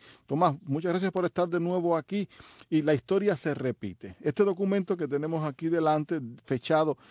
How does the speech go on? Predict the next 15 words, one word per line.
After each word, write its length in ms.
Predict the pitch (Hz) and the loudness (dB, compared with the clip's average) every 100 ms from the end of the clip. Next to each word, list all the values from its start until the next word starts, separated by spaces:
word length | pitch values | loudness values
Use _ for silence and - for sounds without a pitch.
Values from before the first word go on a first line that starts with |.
| _ - | _ -4
en 160 | 139 | -4
junio 400 | 120 165 165 147 | 2 2 4 2
del 140 | 135 139 | 2 0
año 200 | 147 147 | 0 -2
setenta 480 | 147 135 135 123 139 | -2 -2 -2 0 2
y 100 | 165 | 2
ocho, 240 | 156 113 | 0 -4
fue 260 | - 143 139 | -8 -2 0
desclasificado 1000 | 131 - 135 120 131 - 123 185 160 107 - - _ _ | -2 -4 -8 -6 -8 -8 0 2 2 0 -8 -20 _ _
en 560 | 120 107 98 92 92 95 | -6 -4 -6 -6 -8 -4
junio 520 | - 180 139 117 - | 2 2 2 -4 -10
del 300 | 117 110 101 | -12 -10 -10
dos 160 | 98 101 | -10 -4
mil 240 | 147 175 - | -2 -2 -2
tres, 380 | 165 147 135 | 0 0 -2